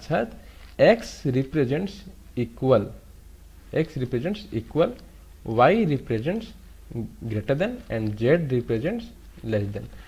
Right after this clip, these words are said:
ओके, अब करना क्या है? अब one of the alternative in the following is correct, identify that, identify that, मतलब ये,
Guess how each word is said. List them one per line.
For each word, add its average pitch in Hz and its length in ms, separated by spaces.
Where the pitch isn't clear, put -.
ओके, 113 180
अब 160 140
करना 220 260
क्या 214 160
है? 247 140
अब 131 240
one 147 180
of 240 120
the 262 100
alternative 190 500
in 143 140
the 202 120
following 160 320
is 208 160
correct, 107 340
identify 220 560
that, - 220
identify 196 460
that, 131 180
मतलब 160 240
ये, 175 200